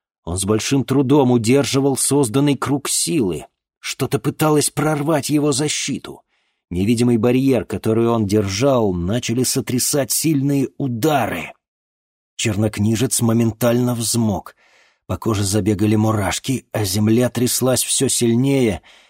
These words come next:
и ещё несколько свечей упали, погаснув во влажной траве. Этот демон! Он отнюдь не был слабым.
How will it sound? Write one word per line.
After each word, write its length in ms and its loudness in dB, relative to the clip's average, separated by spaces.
и 100 0
ещё 460 2
несколько 440 0
свечей 460 2
упали, 460 0
погаснув 800 -2
во 120 2
влажной 480 2
траве. 600 0
Этот 680 -6
демон! 640 0
Он 200 -2
отнюдь 680 0
не 300 2
был 200 2
слабым. 760 -4